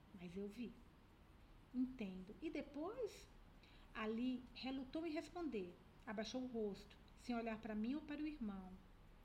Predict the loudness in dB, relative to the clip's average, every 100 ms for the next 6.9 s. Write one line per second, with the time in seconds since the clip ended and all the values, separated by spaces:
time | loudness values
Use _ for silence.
0 | -16 0 4 4 6 4 4 4 2 -2
1 | 0 2 2 0 -4 -2 0 0 0 -2
2 | -2 -4 -10 -16 -16 -16 -14 -14 -14 -14
3 | -16 -6 0 0 2 0 2 6 6 6
4 | 2 0 -2 -2 -2 0 0 0 -4 -2
5 | 2 2 4 2 2 0 4 6 6 6
6 | 4 2 4 6 6 4 4 4 4